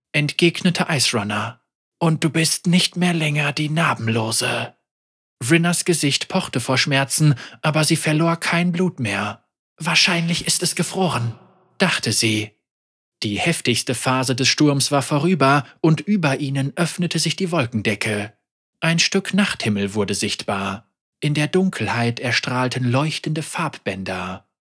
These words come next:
Der Anblick war wunderschön und voller Frieden.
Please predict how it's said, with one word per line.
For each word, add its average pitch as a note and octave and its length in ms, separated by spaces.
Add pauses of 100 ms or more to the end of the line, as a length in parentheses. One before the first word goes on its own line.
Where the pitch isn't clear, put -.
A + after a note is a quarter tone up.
(280)
Der - 240
Anblick A2 520
war A2 220
wunderschön B2+ 800
und B2 180
voller C#3+ 380
Frieden. G2+ 720